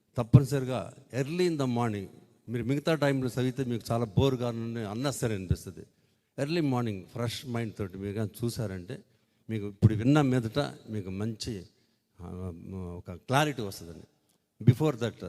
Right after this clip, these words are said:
నా మనం ఏంటంటే మెయిన్గా నా వైపు నుంచి కంట్రిబ్యూషన్. ఫస్ట్ పాయింట్, ఈ యాక్ట్ పెట్టేటప్పుడు మనకి, మాకు మదర్, ఆ, ఆర్గనైజేషన్ బార్ కౌన్సిల్ యాక్ట్ అని ఉందండి. అసలేమో Bar Council of India,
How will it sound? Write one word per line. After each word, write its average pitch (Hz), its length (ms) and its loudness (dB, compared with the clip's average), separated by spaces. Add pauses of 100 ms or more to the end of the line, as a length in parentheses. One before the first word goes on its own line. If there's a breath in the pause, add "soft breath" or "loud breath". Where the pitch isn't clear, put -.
(140)
నా 107 220 -4
మనం 123 260 -4
ఏంటంటే 104 360 -6
మెయిన్గా 107 640 -2
నా 110 180 0
వైపు 120 260 0
నుంచి 104 180 -6
కంట్రిబ్యూషన్. 101 680 -2 (1700)
ఫస్ట్ - 300 -6
పాయింట్, 165 240 -2
ఈ 131 280 -2
యాక్ట్ 120 300 -2
పెట్టేటప్పుడు 120 420 0
మనకి, 107 340 -8
మాకు 90 600 -8
మదర్, 123 320 2
ఆ, 95 640 -4 (300)
ఆర్గనైజేషన్ 104 760 -4
బార్ 123 320 -2
కౌన్సిల్ 104 360 -6
యాక్ట్ 101 220 -8
అని 90 120 -8
ఉందండి. 85 340 -12 (120)
అసలేమో 131 400 -6 (420)
Bar 117 260 -2
Council 107 320 -4
of 101 80 -6
India, 101 320 -4